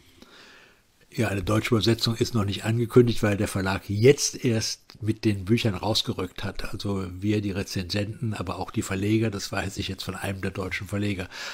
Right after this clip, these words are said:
haben das Buch gerade erst seit zwei Tagen. Manche haben es erst seit heute Morgen und es erscheint ja übermorgen offiziell.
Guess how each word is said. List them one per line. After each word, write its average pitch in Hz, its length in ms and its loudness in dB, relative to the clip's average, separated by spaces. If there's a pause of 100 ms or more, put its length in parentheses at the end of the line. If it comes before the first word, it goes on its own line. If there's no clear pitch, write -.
(120)
haben 113 220 -2
das - 160 -2
Buch 110 240 0
gerade 101 260 0
erst 98 200 -4
seit 101 140 -2 (160)
zwei 101 240 2
Tagen. 113 380 0
Manche 101 260 -2
haben 98 100 -2
es - 60 -10
erst 95 180 -2
seit 87 180 0
heute 87 220 -6
Morgen 92 360 -4
und 98 240 -10
es 92 140 -6
erscheint 90 400 -6
ja 90 200 -4
übermorgen 82 560 0
offiziell. 104 580 -4